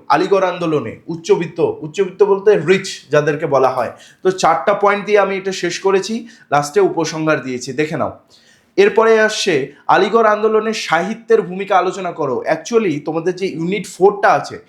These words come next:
ইউনিট ফোরটা খুবই ইম্পর্টেন্ট একটা ইউনিট, সেখান থেকেই উনিশ নাম্বার থাকবে। ইউনিট ফোর থেকে উনিশ নাম্বার থাকবে। ইউনিট ফোর কী নিয়ে? আলিগড় আন্দোলন,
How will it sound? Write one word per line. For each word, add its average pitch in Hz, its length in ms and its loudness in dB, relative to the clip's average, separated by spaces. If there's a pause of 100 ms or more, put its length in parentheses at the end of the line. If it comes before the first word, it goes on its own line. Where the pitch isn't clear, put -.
(240)
ইউনিট 208 220 -4
ফোরটা 208 320 0
খুবই 202 280 -8
ইম্পর্টেন্ট 202 560 2
একটা 196 220 0
ইউনিট, 185 380 0 (220)
সেখান 202 380 0
থেকেই 226 260 -2
উনিশ 180 440 -4
নাম্বার 175 260 4
থাকবে। 131 500 -6
ইউনিট 180 300 -4
ফোর 180 180 2
থেকে 196 360 0 (100)
উনিশ 180 340 -6
নাম্বার 151 260 2
থাকবে। 110 400 -6 (320)
ইউনিট 208 280 0
ফোর 202 240 4
কী 208 160 -4
নিয়ে? 220 260 0
আলিগড় 180 540 4
আন্দোলন, 180 500 0